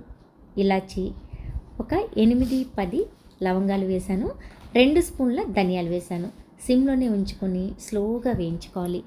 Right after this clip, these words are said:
ఒక్క నిమిషం పాటు వేగిన తర్వాత దీనిలోకి ఒక పది నుంచి ఇరవై వరకు మిరియాలు, అలాగే ఒక స్పూన్ జీలకర్ర వేసుకొని మరొక నిమిషం పాటు చక్కగా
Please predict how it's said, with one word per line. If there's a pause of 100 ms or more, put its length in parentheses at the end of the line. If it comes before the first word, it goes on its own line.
(340)
ఒక్క
నిమిషం
పాటు (340)
వేగిన
తర్వాత (240)
దీనిలోకి (460)
ఒక (140)
పది
నుంచి
ఇరవై
వరకు
మిరియాలు, (640)
అలాగే (580)
ఒక (120)
స్పూన్ (140)
జీలకర్ర (100)
వేసుకొని (220)
మరొక (100)
నిమిషం
పాటు (540)
చక్కగా